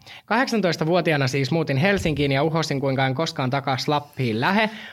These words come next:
Oon tutustunut aivan upeisiin ihmisiin, sellaisiin, joista en luovu ikinä ja joiden kanssa on saanut ihan parhaita muistoja. Mutta tänä päivänä siis sanoin, ää, irti paitsi työpaikkani ja asuntoni, ja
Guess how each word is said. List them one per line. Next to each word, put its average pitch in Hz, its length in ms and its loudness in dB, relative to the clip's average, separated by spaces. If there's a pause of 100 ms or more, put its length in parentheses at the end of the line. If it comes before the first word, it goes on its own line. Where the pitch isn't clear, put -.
(120)
Oon 151 140 2
tutustunut 208 460 0
aivan 151 240 2
upeisiin 139 460 0
ihmisiin, 139 580 2
sellaisiin, 131 640 0
joista 123 380 -2
en 131 220 -2
luovu 127 240 0
ikinä 139 400 0
ja 123 60 0
joiden 127 180 0
kanssa 123 340 -4
on 123 100 -4
saanut 127 260 -2
ihan 127 200 -2
parhaita 127 400 -2
muistoja. 131 540 0 (560)
Mutta 220 600 0 (360)
tänä 226 220 2
päivänä 185 360 2
siis 143 280 -2
sanoin, 151 420 2 (140)
ää, 147 420 0
irti 190 800 -2
paitsi 220 280 0
työpaikkani 170 640 0
ja 139 180 0
asuntoni, 165 720 0
ja 143 320 -2